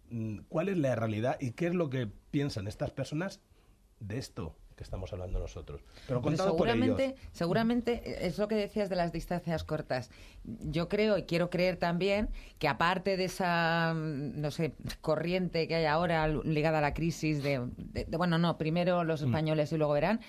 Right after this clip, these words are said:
Speaker 2: yo estoy segura que las distancias cortas, como decía Paco, cualquier persona que
Speaker 1: De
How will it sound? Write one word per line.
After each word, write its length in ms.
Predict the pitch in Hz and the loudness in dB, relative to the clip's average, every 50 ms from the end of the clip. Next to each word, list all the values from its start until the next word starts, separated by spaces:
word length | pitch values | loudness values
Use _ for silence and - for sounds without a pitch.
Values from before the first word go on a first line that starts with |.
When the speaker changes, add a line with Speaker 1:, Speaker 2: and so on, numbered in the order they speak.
| - - - - - - - - - | -18 -20 -20 -20 -20 -20 -20 -12 -6
Speaker 2:
yo 400 | - 143 180 196 240 262 - - - - - - | -2 0 2 2 2 2 -2 -8 -16 -12 -6 -2
estoy 280 | - 175 - - 196 | -2 -2 0 -2 -2
segura 440 | 185 - 233 - - 202 226 233 220 | 0 0 0 0 0 0 0 0 0
que 100 | - 170 | 0 2
las 220 | 156 151 147 156 | 2 2 2 2
distancias 540 | 147 147 143 - 165 160 170 - 196 170 - | 0 -2 -2 -2 -2 -2 0 0 -2 -4 -4
cortas, 380 | - - 160 160 - 180 185 175 | -4 -4 -4 -4 -4 -6 -6 -4
como 180 | - 147 151 | -4 -2 -2
decía 340 | 147 139 135 - - 147 143 | -2 -2 -4 -4 -4 -4 -2
Paco, 320 | - 156 156 - 190 214 214 - - - - - - - - - - | -2 -2 -2 0 0 -2 -2 -4 -10 -20 -20 -20 -20 -20 -20 -10 -4
cualquier 420 | - 185 175 175 175 208 240 240 | 0 2 2 2 2 2 2 2
persona 540 | 233 277 262 220 - - 180 160 151 151 156 | 4 2 0 0 0 0 0 2 2 0 0
que 120 | - 175 | 0 0
Speaker 1:
De 40 | 165 | 0